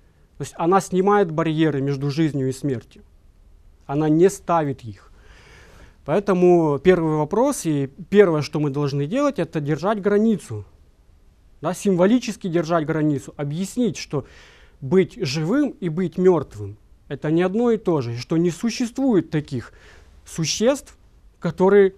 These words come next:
могут совмещать в себе и то, и другое, что это разные вещи. И такие, например, праздники популярные и сегодня, как Хэллоуин, в традиционной культуре они выполняли как раз эту функцию.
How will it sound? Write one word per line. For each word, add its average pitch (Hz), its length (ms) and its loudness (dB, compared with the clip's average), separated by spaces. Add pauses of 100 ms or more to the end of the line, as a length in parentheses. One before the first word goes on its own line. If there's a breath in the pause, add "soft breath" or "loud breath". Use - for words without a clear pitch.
(140)
могут 185 380 4
совмещать 185 580 -2
в - 40 -18
себе 131 240 -10
и 151 120 -12
то, 196 200 4
и 208 60 4
другое, 202 420 -2
что 151 140 -8
это 147 200 -4
разные 185 480 2
вещи. 208 540 -2 (540 loud breath)
И 131 140 -4
такие, 180 380 -2
например, 170 400 2
праздники 156 580 -2
популярные 143 760 0
и 151 160 -10
сегодня, 160 540 2
как 117 220 -10
Хэллоуин, 175 680 2 (300 soft breath)
в - 40 -20
традиционной 185 600 0
культуре 208 400 0
они 135 160 -2
выполняли 180 560 2
как 165 180 -4
раз 175 260 -4
эту 180 200 -4
функцию. 170 600 -4